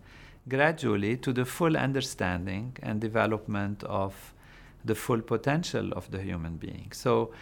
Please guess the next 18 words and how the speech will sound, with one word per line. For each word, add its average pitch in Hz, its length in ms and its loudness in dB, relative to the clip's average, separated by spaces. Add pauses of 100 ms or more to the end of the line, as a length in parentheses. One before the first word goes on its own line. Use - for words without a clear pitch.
(340)
it 127 60 2
was 160 240 10
for 151 240 8
me, 160 340 6
of - 240 -2
course, 165 460 8
an 107 340 0
amazing 117 640 4
experience 120 800 0
to 127 160 2
be 123 220 4
with 117 160 4
somebody 107 600 2
who 113 200 0
has 104 640 2 (560)
developed 139 640 6
their 101 160 4
full 98 460 0